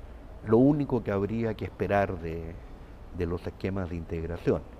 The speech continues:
Eh, yo lo resumiría diciendo, eh, desde luego, los países tienen que comerciar entre ellos como una especie de base mínima para poder pensar en una mayor vinculación en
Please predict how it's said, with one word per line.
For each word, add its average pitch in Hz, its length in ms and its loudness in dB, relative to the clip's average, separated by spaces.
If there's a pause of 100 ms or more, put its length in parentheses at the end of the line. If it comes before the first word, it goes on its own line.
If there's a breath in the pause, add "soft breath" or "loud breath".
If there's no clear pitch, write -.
(840 loud breath)
Eh, 95 360 -2
yo 131 120 6
lo 131 180 4
resumiría 117 460 0
diciendo, 107 600 -2 (1080)
eh, 92 480 -4
desde 104 220 2
luego, 104 400 10
los 90 160 0
países 117 540 0 (100)
tienen 127 380 2
que 104 140 -4
comerciar 101 600 0
entre 95 320 -2
ellos 107 500 2
como 95 240 -4
una 101 140 -4
especie 101 500 -2
de 90 160 0
base 104 380 0
mínima 107 480 -2 (880 loud breath)
para 95 240 6
poder 101 320 4
pensar 101 520 -2
en 98 140 -4
una 101 200 -2
mayor 101 420 2
vinculación 101 760 0
en 95 100 -4